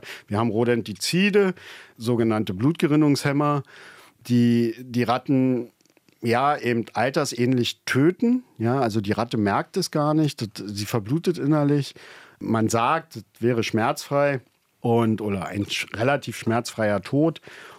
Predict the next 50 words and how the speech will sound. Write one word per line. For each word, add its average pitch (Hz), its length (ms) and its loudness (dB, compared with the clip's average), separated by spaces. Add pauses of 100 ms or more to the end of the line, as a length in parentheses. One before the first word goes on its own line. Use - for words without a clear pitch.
(140)
Der 123 180 0
tritt - 180 -2
aber 156 220 2
erst 147 260 0
nach 127 120 0
ein 117 180 2
bis 135 120 -2
drei 131 160 -4
Tagen 110 360 -2
ein, 87 160 -4
je 98 120 -2
nach 117 180 0
Menge, 120 280 0
was 123 120 -2
die 127 120 -6
Ratte 104 280 -4
zu - 180 -6
sich 131 220 -6
genommen 85 280 -2
hat. 82 120 -8
Also 127 240 -2
ist 110 180 -4
es 143 100 -10
ein 127 80 2
unkontrolliertes 135 920 0
Sterben 135 340 0
an 113 160 0
einem 110 280 0 (640)
vielleicht 139 360 0
nicht 190 200 0
erreichbaren 135 580 0
Ort. 87 460 -4 (260)
Ich 107 160 -12
will 135 80 4
nicht 143 140 2
sagen, 131 240 2
der 127 80 2
moderne 120 640 0
Schädlingsbekämpfer, 160 960 0
aber 127 100 2
der 120 120 4
Schädlingsbekämpfer 165 640 0
von 120 180 -2
heute 127 300 0 (200)
arbeitet 127 440 -4
sehr, 131 180 2
sehr 147 140 0
viel 143 180 -2
mit 131 180 0
Fallen. 113 520 -4